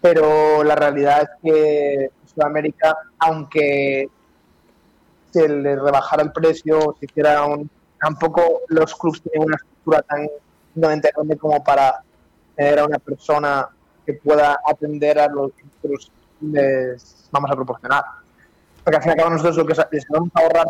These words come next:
trabajo, más que, a maximizar su tiempo y a ahorrarse de recursos en viajes y demás, y jugadores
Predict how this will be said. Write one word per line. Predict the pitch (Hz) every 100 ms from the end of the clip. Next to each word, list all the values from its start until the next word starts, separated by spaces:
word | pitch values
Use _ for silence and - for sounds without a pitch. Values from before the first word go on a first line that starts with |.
| 160
trabajo, | 147 165 - - 208 - _ _ _ _ _ _ _ _ _ _ -
más | 165 160
que, | 165 147
a | 147 156
maximizar | 156 151 151 151 156
su | 156
tiempo | - 165 165 165
y | 151
a | 139
ahorrarse | 147 151 -
de | 147 143
recursos | - 160 165 180 -
en | 147
viajes | 139 160 170 147 - -
y |
demás, | 139 170 165
y | - _
jugadores | 139 139 180